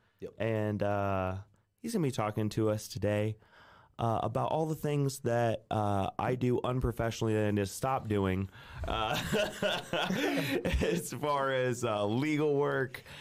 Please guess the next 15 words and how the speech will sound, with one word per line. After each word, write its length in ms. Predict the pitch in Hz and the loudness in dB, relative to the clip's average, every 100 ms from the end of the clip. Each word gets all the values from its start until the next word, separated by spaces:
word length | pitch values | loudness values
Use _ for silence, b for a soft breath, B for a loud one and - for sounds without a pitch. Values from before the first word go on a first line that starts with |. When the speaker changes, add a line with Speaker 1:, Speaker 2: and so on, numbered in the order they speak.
| B B - | B B -4
Speaker 2:
and 560 | 123 117 117 113 110 - B B - | 0 2 2 2 0 -2 B B -4
also, 680 | 123 135 - 139 127 117 110 | -2 0 -2 0 2 2 2
uh, 340 | - 107 101 | 2 2 2
taxes. 560 | 98 139 127 120 104 98 | 0 -2 -2 -2 -2 0
He's 160 | 120 117 | 0 0
an 80 | - | 0
awesome, 640 | 117 123 127 123 117 113 110 _ _ b b b | 0 0 -2 0 2 0 -2 _ _ b b b
uh, 220 | 110 98 - | 0 0 0
accountant. 560 | 104 127 123 123 117 | -2 -2 0 2 2
We 140 | 113 120 | 2 2
ended 160 | 117 | 2
up 120 | 107 | 0
switching 440 | - - 131 131 123 | -2 -2 -2 0 0
to 60 | 107 | 2
him 500 | 127 123 120 113 | 0 0 0 -2